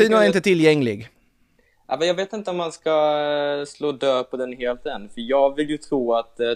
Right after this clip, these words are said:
Speaker 1: Tottenham hade löst en tränare vid det här laget om de helt hade gett upp tankarna på Pochettino. Eh, men sen ser jag ju inte heller det som en, som en rimlig lösning. Jag tror att det blir för slut. Jag menar, folk har försökt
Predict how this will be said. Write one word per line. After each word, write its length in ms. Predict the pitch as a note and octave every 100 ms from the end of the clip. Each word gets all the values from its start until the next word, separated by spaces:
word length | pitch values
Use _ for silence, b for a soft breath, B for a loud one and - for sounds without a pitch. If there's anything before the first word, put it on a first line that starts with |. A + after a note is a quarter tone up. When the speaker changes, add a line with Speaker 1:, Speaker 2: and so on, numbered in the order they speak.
| -
Speaker 1:
Tottenham 420 | B2 - A#2 A#2
hade 160 | B2+
löst 420 | B2 B2 A2+ A2+ B2
en 60 |
tränare 360 | - C#3 B2 A2
vid 100 | G#2+
det 40 |
här 100 | A2+
laget 520 | A2 A2 F#2+ F#2 F#2+ G#2
om 100 | G2+
de 160 | G2+ -
helt 300 | A2 G2+ G2+
hade 120 | A2
gett 160 | C3 B2+
upp 160 | A#2 -
tankarna 400 | G#2 G#2 G2+ G2+
på 100 | -
Pochettino. 560 | A#2 - A#2+ G#2+ F2 - _ _ _ _ _ -
Eh, 180 | A#2+
men 100 | B2
sen 200 | C3 C#3
ser 200 | B2+ E3
jag 180 | D3+ C#3+
ju 60 | C3+
inte 160 | B2
heller 340 | B2+ A#2+ A2+ B2+
det 240 | B2 A#2
som 220 | - A2+
en, 200 | G#2+ G#2+
som 140 | G#2 A2+
en 60 | G#2
rimlig 340 | A2 G#2+ G#2
lösning. 360 | A2 G2+ - G2
Jag 100 | G2
tror 220 | - G2+
att 60 | -
det 60 |
blir 180 | G2+ G2
för 140 | - G#2+
slut. 340 | - F#2+ -
Jag 100 | G#2
menar, 260 | G2+ G2 F#2 b b b _
folk 240 | B2 A2 A2
har 80 |
försökt 500 | A2 A#2 B2 A2+ -